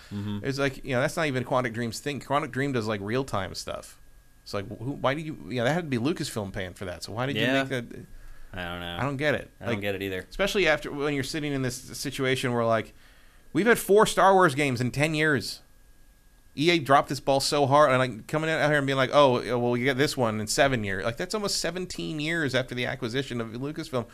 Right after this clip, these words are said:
Speaker 2: Who cares
Speaker 1: It's
Speaker 2: at that
Speaker 1: crazy.
Speaker 2: point?
Speaker 1: I know. Well,
Speaker 2: Tell me
Speaker 1: the
Speaker 2: what you're gonna do with Squadrons. Tell me what you're gonna do, like, with anything else. Where, you know,
Speaker 1: The
Speaker 2: wh-,
Speaker 1: good
Speaker 2: give me
Speaker 1: news,
Speaker 2: an update
Speaker 1: Matt.
Speaker 2: on the kotor remaster, remake thing.
Speaker 1: The good news is that Ubisoft is making a Star Wars game.
Speaker 2: True.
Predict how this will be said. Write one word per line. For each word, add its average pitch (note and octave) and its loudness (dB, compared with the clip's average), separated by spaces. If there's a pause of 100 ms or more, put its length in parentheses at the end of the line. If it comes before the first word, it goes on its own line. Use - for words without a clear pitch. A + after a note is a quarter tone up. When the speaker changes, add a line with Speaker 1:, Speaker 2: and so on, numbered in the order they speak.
(160)
Speaker 2:
Who G#3+ -8
cares D#3+ -6
Speaker 1:
It's G2 -8
Speaker 2:
at G2+ -8
that F#2+ -6
Speaker 1:
crazy. G2 -6
Speaker 2:
point? D#2+ -8 (120)
Speaker 1:
I F#2 -10
know. F2 -8 (1200)
Well, E3+ 8
Speaker 2:
Tell F#3 8
me A#3 4
Speaker 1:
the B3 6
Speaker 2:
what G#3 6
you're F#3+ 4
gonna G3 6
do D#3+ 2
with F3 4
Squadrons. D#3+ 2
Tell D#3 2
me F#3+ 2
what G3+ 2
you're E3 -2
gonna E3+ -2
do, D#3 0 (120)
like, C3+ -4
with C#3 -4
anything E3+ -4
else. - -4
Where, C#3 -2
you C3+ 0
know, E3+ 0
Speaker 1:
The - 4
Speaker 2:
wh-, - 0
Speaker 1:
good F#4 4
Speaker 2:
give C#4+ 4
me A3 4
Speaker 1:
news, G3+ 8
Speaker 2:
an - -
update G#3 4
Speaker 1:
Matt. - 4
Speaker 2:
on G3+ 6
the F3+ 2
kotor C3 0
remaster, G#2+ -6
remake G#2+ -8
thing. F#2 -14 (120)
Speaker 1:
The D3+ -2
good C#4+ 2
news C3 0
is C3+ 0
that C#3+ 2
Ubisoft A#2+ -2
is F#2 -10
making F2+ -8
a E2 -12
Star F2+ -8
Wars D2+ -14
game. - -18 (180)
Speaker 2:
True. - -10